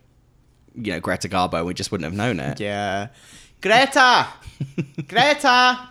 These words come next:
Speaker 2: She wouldn't have heard that because of the wood around us,
Speaker 1: <laughs>
Speaker 2: you know? Um,
Speaker 1: I will say that as nice as the inside was, whenever something is a little old in, in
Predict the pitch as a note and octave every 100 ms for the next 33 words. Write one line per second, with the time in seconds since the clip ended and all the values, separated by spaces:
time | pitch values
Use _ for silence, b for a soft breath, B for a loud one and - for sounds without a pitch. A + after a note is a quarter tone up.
0 | - - D3 A2 - C#3 C#3 A#2 - B2
1 | A#2+ B2+ B2+ A#2+ A#2+ A2+ A#2+ C3+ G#2 -
2 | - F3 - D3 - B2+ A#2+ A2 B2 D#3+
3 | B B B B B B - C#3+ D3 D3
4 | E3+ A#3 - F#3 C#3 C3 - - _ _
5 | _ _ _ _ _ - C3+ C#3+ D3 E3
6 | - C3 - - _ A#2+ A2+ A#2 B2 G#2
7 | G#2 G2+ F#2 F2 - b b b b b
8 | b - A#2+ C#3+ D#3+ F#3+ F#3 - C#3 B2
9 | A#2+ A2 - A#2 A2 A2 G2+ G2+ G2+ G2
10 | F#2+ - - F#2+ F#2